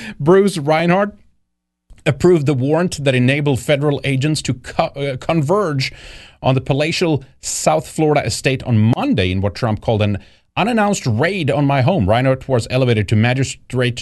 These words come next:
judge in March twenty eighteen after ten years in a, in, uh, private practice. That November, the Miami Herald report, uh, reported that he had represented several of Epstein's employees, including by Reinhart's own admission to the outlet, Epstein's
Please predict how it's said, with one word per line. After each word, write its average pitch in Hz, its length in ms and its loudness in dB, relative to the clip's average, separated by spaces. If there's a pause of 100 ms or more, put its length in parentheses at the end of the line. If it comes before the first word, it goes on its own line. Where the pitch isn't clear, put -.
judge 120 340 0
in 107 160 0
March 113 360 2
twenty 123 360 -2
eighteen 185 400 0
after 117 240 -4
ten 190 360 -4
years 190 380 -4
in 107 140 0
a, 95 180 0
in, 95 280 0
uh, 87 100 0
private 123 380 0
practice. 175 500 -2 (600)
That 160 360 2
November, 170 540 0
the 104 80 0
Miami 127 400 2
Herald 143 420 2
report, 110 440 -2 (420)
uh, 82 80 0
reported 135 420 2
that 110 180 0
he 120 60 2
had 110 140 0
represented 113 540 0
several 208 440 2
of 147 160 0
Epstein's 180 580 -2
employees, 165 720 -2
including 135 800 0 (360)
by 123 120 2
Reinhart's 143 640 0
own 240 220 2
admission 123 640 2
to - 100 -6
the 139 140 0
outlet, 143 480 0
Epstein's 143 480 -2